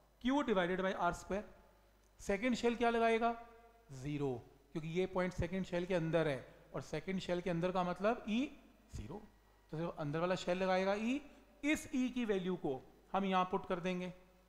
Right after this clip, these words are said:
और total potential difference कहाँ से कहाँ? यहाँ से यहाँ निकालना है, तो radius R की value A से लेके B तक, A से लेके B तक।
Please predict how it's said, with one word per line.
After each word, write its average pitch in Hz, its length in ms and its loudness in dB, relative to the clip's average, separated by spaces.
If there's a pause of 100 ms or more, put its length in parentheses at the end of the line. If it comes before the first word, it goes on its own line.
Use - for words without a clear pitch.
(400)
और 185 220 2
total 190 340 2
potential 214 500 0
difference 202 300 -2
कहाँ 185 200 4
से 190 160 0
कहाँ? 196 680 0
यहाँ 165 300 2
से 202 120 0
यहाँ 151 220 0
निकालना 185 420 2
है, 202 60 0
तो 202 100 0
radius 170 400 0 (120)
R 165 220 4
की 196 80 -2
value 180 380 -2
A 170 120 4
से 185 160 0
लेके 196 320 4 (560)
B 170 200 0
तक, - 180 -10
A 185 140 2
से 165 140 -4
लेके 135 240 -6
B 101 220 -16
तक। 190 120 -8